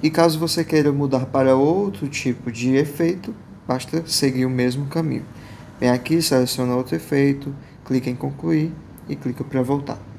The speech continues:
Pronto, já alterou novamente o efeito de transição da tela inicial.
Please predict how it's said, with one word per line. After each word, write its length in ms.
Pronto, 180
já 140
alterou 340
novamente 640
o 40
efeito 380
de 140
transição 520
da 120
tela 220
inicial. 540